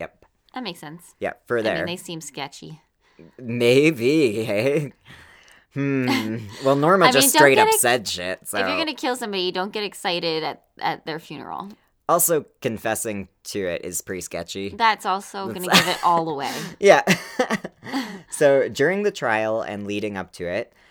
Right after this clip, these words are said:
Speaker 1: more information about the murders came to light. Mary Bell was believed to have murdered her first victim, the four-year-old Martin Brown, by herself.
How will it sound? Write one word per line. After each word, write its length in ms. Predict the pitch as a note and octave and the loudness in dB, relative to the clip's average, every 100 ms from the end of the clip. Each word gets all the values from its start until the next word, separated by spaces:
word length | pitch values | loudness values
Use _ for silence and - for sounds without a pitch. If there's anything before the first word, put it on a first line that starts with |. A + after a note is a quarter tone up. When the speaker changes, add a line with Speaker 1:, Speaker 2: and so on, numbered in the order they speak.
| _ - | _ -10
Speaker 1:
more 300 | G#2+ C3 E3+ | -4 -2 -2
information 520 | D3+ B2+ A2 G#2 G#2+ | -2 -6 -6 -6 -6
about 220 | G2+ D#2+ | -6 -6
the 60 | F#2 | -6
murders 340 | F2+ F#2 F2+ | -6 -6 -8
came 180 | - E2+ | -10 -12
to 100 | E2+ | -10
light. 340 | E2+ A#1 - - _ - | -10 -10 -14 -20 _ -8
Mary 300 | G#2+ C3+ F#3 | -2 0 0
Bell 260 | G#2+ G2+ | -2 -2
was 140 | G#2+ G2+ | -4 -8
believed 320 | - G2 F#2 | -8 -10 -8
to 100 | G#2 | -6
have 220 | G2+ F#2+ | -6 -6
murdered 420 | F#2 F2+ E2+ F2+ | -8 -8 -8 -10
her 140 | F2 F#2 | -10 -10
first 380 | - C#3 D3 - | -6 -6 -8 -10
victim, 500 | F2 - E2 F#2+ - | -12 -8 -10 -10 -14
the 80 | G2+ | -14
four-year-old 520 | - G2+ G2+ G2 F#2 | -8 -6 -4 -6 -6
Martin 320 | F#2+ F2+ F2 | -8 -8 -10
Brown, 520 | F2 E2+ F#2 C3+ D3+ _ _ _ | -6 -6 -6 -10 -16 _ _ _
by 140 | G#2 | -6
herself. 600 | G2+ F#2 - A#1 - _ | -6 -8 -8 -10 -16 _